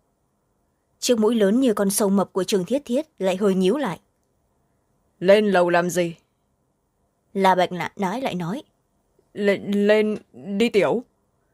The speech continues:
Speaker 1: Trương Thiết Thiết lại nói.
Speaker 2: "Muốn đi tiểu thì đến dưới lầu, sau phòng bếp có nhà xí. Ngươi đã ở đây mấy ngày còn không biết nhà xí ở đâu sao?"
Speaker 1: Là Bạch Nái nói.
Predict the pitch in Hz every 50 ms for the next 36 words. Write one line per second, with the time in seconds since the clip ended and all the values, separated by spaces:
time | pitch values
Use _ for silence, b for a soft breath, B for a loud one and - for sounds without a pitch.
0 | _ _ _ _ _ _ _ - - - 202 190 196 226 247 - 269 285 254 180
1 | 196 180 180 165 160 208 285 320 _ _ _ _ _ _ _ _ _ _ _ _
2 | _ _ _ _ - 202 196 202 202 220 277 311 262 247 226 196 214 180 170 -
3 | 196 180 180 185 185 202 196 202 190 254 269 214 170 170 165 156 156 - _ _
4 | _ _ _ - - - 196 196 214 208 202 202 180 165 165 190 240 - - 214
5 | 202 185 165 156 165 - 180 170 208 277 - 415 _ _ _ _ _ _ _ -
6 | 196 196 214 208 220 240 - 190 185 190 202 202 190 185 190 254 294 262 202 170
7 | - 180 180 - 196 202 269 220 196 180 175 170 - 185 190 262 220 170 175 180
8 | 180 196 175 190 175 - _ _ _ _ _ _ _ _ _ _ _ _ _ _
9 | _ _ _ _ _ _ _ _ - 214 202 190 180 180 175 165 180 180 170 208
10 | 233 220 180 175 226 311